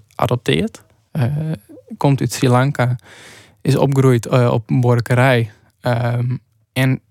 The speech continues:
voelt zich heel Fries. Eh, en dat is het, denk ik, ik. Maar wel iemand die een adoptieachtergrond had, eh, wat natuurlijk ik wel weer sporen, eh, naliet.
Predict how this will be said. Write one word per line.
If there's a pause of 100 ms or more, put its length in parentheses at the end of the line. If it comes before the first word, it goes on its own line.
voelt
zich
heel
Fries. (340)
Eh, (240)
en
dat
is
het,
denk
ik,
ik. (600)
Maar
wel
iemand
die
een
adoptieachtergrond
had, (360)
eh, (120)
wat
natuurlijk
ik
wel
weer (160)
sporen, (200)
eh, (560)
naliet.